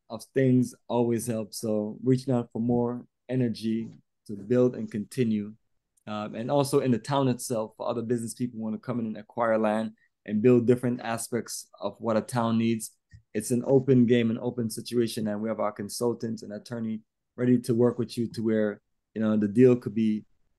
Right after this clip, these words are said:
put together and things could be cleared up at the Lands Commission. So you can get the land that you need and you can build your project. And then for people that are doing other things, and eventually what we'll like to do as far as Black Star Pan-African communities,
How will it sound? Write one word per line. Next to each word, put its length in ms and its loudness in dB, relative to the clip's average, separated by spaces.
put 140 -2
together 320 2
and 120 2
things 240 0
could 100 -4
be 100 0
cleared 280 0
up 100 -2
at 80 -6
the 80 -8
Lands 300 -4
Commission. 380 -6
So 360 -6
you 100 -8
can 160 0
get 140 4
the 80 -2
land 260 0
that 140 -2
you 80 0
need 160 0
and 120 0
you 60 -4
can 220 -6
build 240 0
your 100 -2
project. 500 -4
And 240 -2
then 120 0
for 180 -6
people 320 0
that 80 2
are 20 -6
doing 180 4
other 180 -2
things, 400 -6
and 120 -6
eventually 460 0
what 200 -2
we'll 240 -10
like 200 -2
to 60 -4
do 160 8
as 100 0
far 160 2
as 100 0
Black 240 -4
Star 200 -2
Pan-African 480 -4
communities, 640 -6